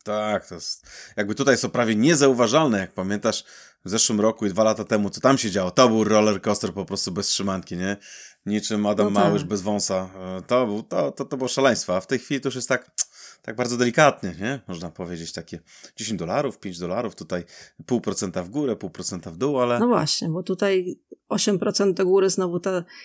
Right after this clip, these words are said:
Speaker 2: magiczna stawka tysiąca, tysiąca dolarów za China North America West Coast.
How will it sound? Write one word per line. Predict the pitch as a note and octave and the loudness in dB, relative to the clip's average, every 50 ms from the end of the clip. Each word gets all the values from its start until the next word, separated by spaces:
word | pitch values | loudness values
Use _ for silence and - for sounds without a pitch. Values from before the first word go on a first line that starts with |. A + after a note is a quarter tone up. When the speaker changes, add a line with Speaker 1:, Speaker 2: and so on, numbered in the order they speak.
| - _ | -18 _
Speaker 2:
magiczna | - G3 F3 D#3 G#3 G3+ - - F#3+ F3+ | -4 -2 0 0 0 0 0 0 2 0
stawka | - - F3+ E3+ E3 - E3+ E3+ | 2 0 0 -2 -2 -2 -6 -4
tysiąca, | - E3 - - F#3 F3 E3 - E3+ E3+ E3+ E3 D#3+ D#3 D#3+ - | -4 -4 -2 -2 0 0 0 0 0 0 0 -2 -2 -4 -6 -8
tysiąca | - - F#3+ F#3 E3+ F#3 | -6 -4 -4 -2 -2 -2
dolarów | E3 E3+ E3+ E3 E3 E3 E3+ E3+ D#3+ D3+ | -2 -2 0 0 0 0 0 -2 -4 -2
za | D#3 - F3 D#3 D3+ D3+ D3 D3 D3 D3 D3 D#3+ F3+ - _ - | -4 -2 0 0 0 0 -2 -2 -2 -2 -4 -6 -10 -12 _ -4
China | - E3+ E3+ D#3+ D#3+ D#3+ | -2 -2 0 0 0 0
North | D#3+ E3 E3 - - | 0 -2 -2 -4 -4
America | E3+ E3 D#3+ D#3+ D#3+ D#3+ D#3 - - E3 D3 | -2 0 2 2 2 0 -4 -4 -4 -4 -2
West | C#3+ D3 D3+ - - - | 0 0 0 0 -2 -4
Coast. | - - G3 F3 E3+ E3+ F3 - - - - | -4 -4 -4 -4 -2 -2 -2 -4 -4 -4 -8